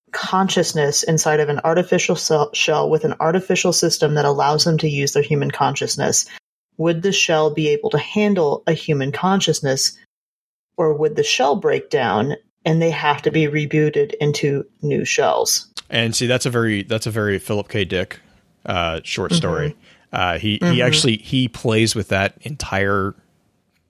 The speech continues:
Speaker 2: that entire little loophole system
Speaker 1: Mm-hmm.
Speaker 2: a lot. Uh, one of my favorite short stories from him is, uh, an android who is a planet cracking bomb, and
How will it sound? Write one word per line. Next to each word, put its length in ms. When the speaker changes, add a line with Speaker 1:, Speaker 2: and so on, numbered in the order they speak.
Speaker 2:
that 200
entire 360
little 380
loophole 540
system 480
Speaker 1:
Mm-hmm. 60
Speaker 2:
a 80
lot. 460
Uh, 260
one 180
of 140
my 160
favorite 380
short 240
stories 300
from 240
him 400
is, 400
uh, 240
an 160
android 580
who 200
is 300
a 480
planet 340
cracking 440
bomb, 500
and 500